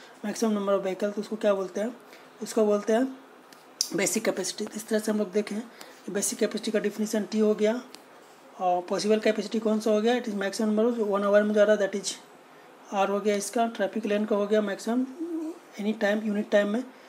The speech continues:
ये हो गया मेरा एस टी आर एस। एक का टी, दो का आर, तीन का एस। एक का टी, आर, एस, ए टी आर एस, that is C।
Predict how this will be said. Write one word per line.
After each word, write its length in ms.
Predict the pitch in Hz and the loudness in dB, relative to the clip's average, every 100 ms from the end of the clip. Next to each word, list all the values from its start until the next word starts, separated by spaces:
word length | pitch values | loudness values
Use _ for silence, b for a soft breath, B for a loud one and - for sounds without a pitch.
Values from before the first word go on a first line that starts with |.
| B - | B -10
ये 60 | 208 | -4
हो 120 | 196 | -2
गया 140 | 190 202 | 0 0
मेरा 200 | 208 247 262 - | 2 0 0 -6
एस 220 | 190 - - | -6 -6 -4
टी 160 | 240 254 | 0 0
आर 260 | 214 190 190 | 2 0 0
एस। 360 | 180 - - - - - - B B B B | -2 -2 -4 -8 -18 -20 -20 B B B B
एक 200 | 214 214 | -4 2
का 80 | 214 | 4
टी, 180 | 208 220 | 4 2
दो 320 | 254 240 202 | 2 2 -2
का 180 | 202 214 196 | -2 0 4
आर, 80 | 247 - | 2 2
तीन 120 | 202 | -8
का 120 | 196 190 185 | -6 -6 -4
एस। 140 | 170 - - - - - | -6 -8 -12 -18 -18 -12
एक 80 | 208 - | -8 -4
का 80 | 208 - | -4 -2
टी, 100 | 226 262 - - 202 | -2 -2 -6 -14 -4
आर, 220 | 190 320 - | -2 -2 -6
एस, 280 | 185 180 - - | -6 -6 -10 -6
ए 120 | 214 226 - - | -6 -6 -12 -8
टी 120 | 226 240 254 - | -4 -4 -4 -6
आर 160 | - 247 | -6 -6
एस, 160 | 180 - | -8 -8
that 140 | 202 254 | -4 -4
is 140 | - - - - - - - - - | -4 -10 -20 -20 -20 -20 -20 -20 -16
C। 160 | - | -8